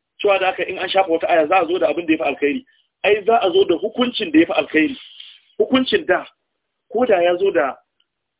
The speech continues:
ya zo da aya ne wanda yake mutawatir ne ayan Qur'ani ko ya zo da hadisi mutawatir misali, to hukuncin,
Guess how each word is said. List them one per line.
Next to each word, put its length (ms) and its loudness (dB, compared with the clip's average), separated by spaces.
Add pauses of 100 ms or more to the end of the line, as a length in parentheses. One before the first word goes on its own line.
ya 180 4
zo 140 2
da 120 0
aya 280 0
ne 200 -6 (140)
wanda 180 -2
yake 160 -2
mutawatir 520 -2
ne 100 -4
ayan 260 2
Qur'ani 440 -6 (340)
ko 100 4
ya 100 4
zo 100 6
da 120 0
hadisi 320 -6
mutawatir 520 0
misali, 400 -4 (1040)
to 180 0 (420)
hukuncin, 600 0